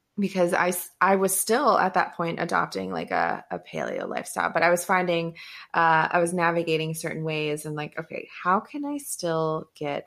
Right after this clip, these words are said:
a cupcake or, like, a huge cake and cookies, just endless baking to, to myself?" And, um, I really had to take a step back and realize, like, okay, sugar is still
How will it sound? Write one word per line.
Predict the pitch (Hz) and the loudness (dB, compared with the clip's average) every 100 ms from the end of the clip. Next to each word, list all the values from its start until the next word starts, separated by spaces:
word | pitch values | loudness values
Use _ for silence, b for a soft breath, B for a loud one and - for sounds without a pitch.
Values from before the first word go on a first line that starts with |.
| - | -8
a | 151 | -12
cupcake | - - - - - - | -8 -10 -10 -16 -16 -4
or, | 165 156 147 147 | 2 4 4 2
like, | 151 156 - - | -2 -4 -8 -8
a | 156 | -8
huge | - 214 240 - - | -6 -2 -2 -4 -6
cake | 175 170 170 170 | -2 0 -2 -4
and | 165 151 165 | -6 -6 -10
cookies, | - 196 196 190 180 180 | -6 -6 -2 0 0 -2
just | - - | -6 -4
endless | 175 180 185 190 | -2 0 0 -2
baking | - 156 165 - - 190 B B B - | -4 -8 -6 -8 -8 -10 B B B -4
to, | 196 175 170 - - | 2 6 4 2 -4
to | 180 | -4
myself?" | 165 156 - 139 147 220 156 175 - | -2 -4 -10 -6 -4 -2 -4 -4 -10
And, | 175 170 165 165 165 - B B B | -4 -2 0 -2 -8 -12 B B B
um, | 180 170 160 165 165 _ _ _ _ - | 4 4 4 0 -8 _ _ _ _ 0
I | |
really | 180 165 165 170 | 2 4 4 4
had | 165 | 0
to | 165 | -6
take | - 160 | -8 -8
a | 160 | -6
step | - 160 | -6 -4
back | 165 160 | -4 -4
and | 151 | -6
realize, | 151 156 151 156 | -4 -2 -2 -2
like, | 165 - | -6 -8
okay, | 160 - - 196 202 B B B B B | -8 -6 -4 -6 -8 B B B B B
sugar | - 277 311 311 311 311 302 - _ _ _ _ _ - | -2 0 4 4 6 4 0 -4 _ _ _ _ _ -12
is | - 202 202 | -2 0 0
still | - 214 202 196 190 190 185 185 - | -2 2 6 6 6 4 2 0 -6